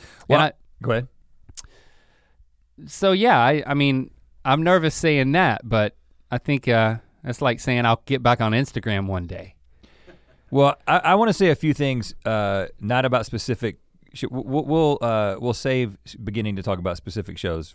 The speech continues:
Speaker 1: for in a second. Just cover all the bases here. A few things that are true about the process. Uh, you guys suggested a lot of things. Uh, obviously, we did not watch everything you suggested, uh, just because we didn't have time.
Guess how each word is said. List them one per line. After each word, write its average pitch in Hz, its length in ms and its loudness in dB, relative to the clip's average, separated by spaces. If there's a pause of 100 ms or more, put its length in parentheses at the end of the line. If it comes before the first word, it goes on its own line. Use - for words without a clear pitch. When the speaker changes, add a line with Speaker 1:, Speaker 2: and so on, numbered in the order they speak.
Speaker 1:
for 90 100 -6
in 85 60 -8
a 80 40 -8
second. 82 320 -6 (340)
Just - 180 -12
cover 101 300 0
all 92 80 0
the 82 80 -6
bases 82 380 -8
here. 73 220 -10 (760)
A - 40 -18
few 175 120 2
things 151 240 2
that 127 220 2
are 107 100 -2
true 147 280 0
about 117 220 2
the 98 60 -8
process. 82 680 -4
Uh, 92 280 -4 (640)
you 139 120 0
guys 175 180 4
suggested 143 500 0
a 123 60 2
lot 110 300 0
of 139 80 -2
things. 104 560 -6 (380)
Uh, 95 340 -4
obviously, 120 580 -2
we 113 100 -2
did 107 120 -4
not 113 200 -2
watch 110 240 0
everything 104 360 -4
you 95 100 -4
suggested, 85 640 -8 (800)
uh, 95 540 -2 (340)
just 98 180 -4
because 98 220 -4
we 98 60 -4
didn't 95 200 -4
have 95 140 -6
time. 82 420 -8